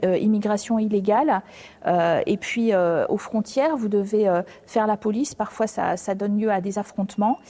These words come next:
Euh, frontière extérieure de l'Union européenne, cent trente kilomètres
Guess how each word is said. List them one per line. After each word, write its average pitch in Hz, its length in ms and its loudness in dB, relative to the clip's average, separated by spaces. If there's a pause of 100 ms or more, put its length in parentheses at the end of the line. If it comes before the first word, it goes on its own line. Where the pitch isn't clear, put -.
(420)
Euh, 156 480 0 (280)
frontière 233 420 -2
extérieure 240 480 -2
de 240 100 0
l'Union 220 260 2
européenne, 240 340 0
cent 339 220 -4
trente 320 240 -6
kilomètres 254 640 0